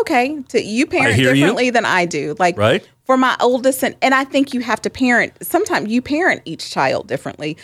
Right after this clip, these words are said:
Speaker 1: My oldest son, he needed that type of parenting. My
Speaker 2: Right.
Speaker 1: youngest son, who, um, <laughs> knock on wood, we haven't had
Speaker 2: <laughs>
Speaker 1: any trouble out of, and he does not do the whole social media thing.
Speaker 2: Yeah.
Speaker 1: I haven't felt a need to parent his phone <laughs> as
Speaker 2: Right.
Speaker 1: closely.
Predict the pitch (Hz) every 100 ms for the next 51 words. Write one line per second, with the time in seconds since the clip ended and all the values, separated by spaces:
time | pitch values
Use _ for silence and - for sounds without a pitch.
0 | - _ 208 226 - 226 269 262 330 -
1 | 269 277 262 254 285 262 233 240 240 180
2 | 156 139 - 143 - 143 - 147 143 165
3 | 139 147 202 233 240 262 - 320 302 294
4 | 311 _ _ _ _ 277 269 254 220 -
5 | 202 202 - - 214 220 - 214 226 -
6 | 220 175 233 233 233 220 247 226 - 277
7 | - - - 277 262 285 262 269 - 254
8 | 254 247 233 226 240 226 226 226 233 -
9 | 240 254 233 233 226 - 214 - 208 190
10 | 247 311 185 - 143 - 143 185 - 110
11 | 101 269 339 370 359 285 294 269 269 285
12 | 269 - 247 226 226 _ _ - 269 285
13 | 294 - 302 277 - 240 285 294 339 -
14 | - 262 110 117 247 302 - 202 151 127